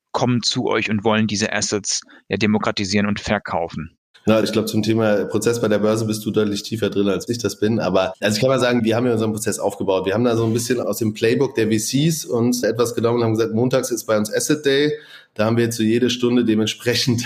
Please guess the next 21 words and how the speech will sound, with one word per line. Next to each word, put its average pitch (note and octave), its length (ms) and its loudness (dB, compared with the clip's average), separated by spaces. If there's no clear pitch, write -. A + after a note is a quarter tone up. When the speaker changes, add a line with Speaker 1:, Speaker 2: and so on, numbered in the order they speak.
Speaker 2:
dann A2+ 260 0
zu - 140 -4
den A2 180 2
Assets A2+ 340 0
haben A2+ 160 2
wir G#2+ 80 2
Meetings. C#3+ 500 0
Wir G#2+ 140 2
analysieren A#2 500 2
vorher A2+ 240 0
sehr A2 140 0
stark A2+ 200 -4
die G#2+ 120 -2
Daten. C3 340 0
Also A2+ 140 -4
wir A2 40 -4
starten G#2+ 300 -2
immer C3 160 0
mit B2+ 140 0
den A2 120 0
Daten. A2 440 0